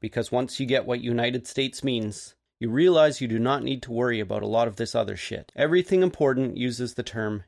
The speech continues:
United States. As far as understanding,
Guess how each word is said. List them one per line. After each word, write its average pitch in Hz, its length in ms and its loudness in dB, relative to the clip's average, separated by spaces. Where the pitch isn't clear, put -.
United 104 500 -2
States. - 600 -12
As 123 160 -4
far 185 220 4
as 185 140 2
understanding, 139 800 0